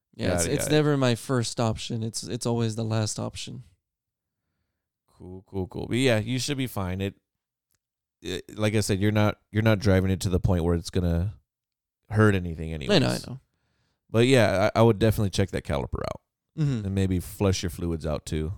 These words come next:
Speaker 1: Yeah, yeah. That's, uh, that's one update. Uh, I'm probably gonna get, try to get that all done this week. Um, and then another update that I have is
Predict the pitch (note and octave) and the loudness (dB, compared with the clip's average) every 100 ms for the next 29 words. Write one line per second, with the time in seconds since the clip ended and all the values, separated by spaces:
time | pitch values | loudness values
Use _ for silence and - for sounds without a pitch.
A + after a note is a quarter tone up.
0 | D#3 B2+ A2 _ _ _ _ _ _ _ | -2 -2 -2 _ _ _ _ _ _ _
1 | _ _ - A#2+ A2+ B2 - A#2+ A#2 C3 | _ _ -6 -2 2 2 0 0 2 0
2 | - - B2 B2 A#2 G#2+ A#2+ A2+ D2+ A#2 | 0 -4 0 2 2 0 -2 -2 -2 0
3 | A#2 A2+ D3+ C#3+ A#2 A#2+ - B2 A2+ A#2 | 0 0 0 0 0 -4 -2 -4 -2 -4
4 | A#2+ A#2 A#2 A2+ A#2+ A2+ A2+ - B2 B2+ | -2 0 0 0 -2 0 -2 -2 0 -2
5 | C3+ - - _ _ _ _ _ _ - | -2 -10 -20 _ _ _ _ _ _ -4
6 | A#2+ A2+ A2+ A2+ A2+ A#2 A#2+ _ - A#2+ | 0 2 2 0 -4 -6 -10 _ -8 -4
7 | A#2+ B2 A#2+ A#2 _ - A#2+ C#3+ C#3 C3+ | 0 0 -2 -6 _ -4 -2 0 0 -2
8 | A#2 A#2 A2+ A2+ A2+ A2 A2+ A2 A2 G#2+ | -2 0 2 2 2 2 0 0 0 -2
9 | - | -6